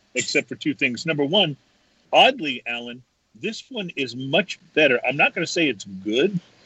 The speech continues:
but it's much better than the first two of these I smoked. So that,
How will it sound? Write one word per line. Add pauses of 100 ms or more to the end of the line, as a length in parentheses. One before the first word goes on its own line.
(180)
but
it's
much
better
than
the
first
two
of
these
I
smoked. (380)
So
that,